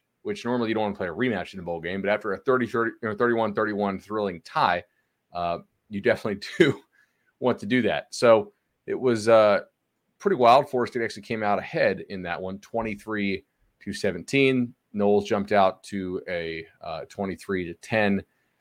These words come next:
lead. Florida, um, uh, Florida actually gave a pretty decent shot at coming back here. They, they cut it to six points, and then, um, they drove a little bit, and then Derek Brooks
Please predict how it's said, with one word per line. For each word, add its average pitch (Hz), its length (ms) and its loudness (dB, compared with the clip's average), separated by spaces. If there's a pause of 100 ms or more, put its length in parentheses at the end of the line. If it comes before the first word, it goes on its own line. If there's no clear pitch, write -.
(100)
lead. 104 540 0 (100)
Florida, 98 680 2
um, 82 380 -4 (1000)
uh, 82 160 -12
Florida 135 300 4
actually 113 280 -2 (600)
gave 101 200 -4
a 87 100 -6 (1000)
pretty 285 220 2
decent 120 320 -2
shot 101 280 6
at 78 80 -10
coming 92 220 -4
back 95 320 0
here. 78 280 -10 (460)
They, 95 200 -8
they 101 80 -4
cut 127 220 4
it 123 80 -2
to 110 60 -8
six - 260 -6
points, 98 540 -6
and 90 220 -6
then, 85 380 -6 (180)
um, 80 380 -8 (640)
they 101 160 0
drove 104 540 4
a - 100 -12
little 113 220 2
bit, 95 360 -2
and 90 240 -6
then 87 200 -6
Derek 90 280 -4
Brooks 92 300 -4